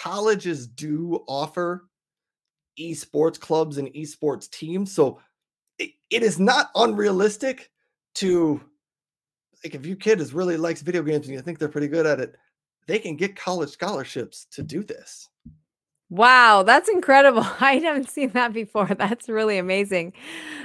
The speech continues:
Speaker 2: The, um, and in terms of your resources in the future, we're kind of running out of time, so I wanna make sure to,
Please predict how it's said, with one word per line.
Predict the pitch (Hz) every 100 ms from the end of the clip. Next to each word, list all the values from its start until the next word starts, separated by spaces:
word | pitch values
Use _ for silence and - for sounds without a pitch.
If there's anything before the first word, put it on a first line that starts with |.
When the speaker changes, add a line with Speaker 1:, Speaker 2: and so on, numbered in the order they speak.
| 226
Speaker 2:
The, | 220 240 226 240
um, | 240 214 180 - _ _ - 226
and | - 269 - -
in | 277 277
terms | 359 392 427 403
of | 294 311
your | 240 262 285 294 -
resources | 254 277 285 240 233 247
in | 220
the | 220
future, | 226 220 226
we're | 208 208
kind | - 233 240
of |
running | 240 240 226
out | 226
of | 220
time, | 233 220
so | 214 240
I |
wanna | 220 233 262
make | 254 240
sure | - 247 226
to, | 214 262 240 226